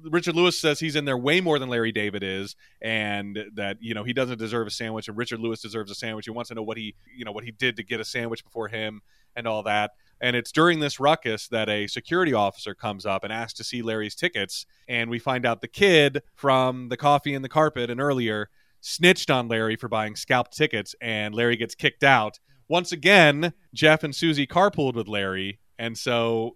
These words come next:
Larry doesn't want to wait around <laughs> till the service is over to drive them home, and so I guess they're gonna have to find a ride home just like they did from the party. But what's weird is, like, why is Larry getting kicked out?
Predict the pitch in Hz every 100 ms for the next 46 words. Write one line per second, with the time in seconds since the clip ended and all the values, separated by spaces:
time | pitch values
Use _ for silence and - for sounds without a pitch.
0 | - 127 135 139 135 131 127 123 131 123
1 | 127 120 - _ _ - 143 131 160 165
2 | 147 123 113 110 107 104 120 107 104 98
3 | _ _ _ 120 113 107 104 160 156 151
4 | 143 - _ _ - 110 107 - 107 101
5 | 101 - _ - 101 101 - 101 95 95
6 | 98 98 110 98 95 95 98 92 92 -
7 | 92 92 87 87 82 104 92 90 - 87
8 | 82 78 _ _ 135 127 - _ _ 156
9 | 190 - 349 339 208 214 170 226 277 226
10 | 233 226 220 214 208 226 - 254 285 85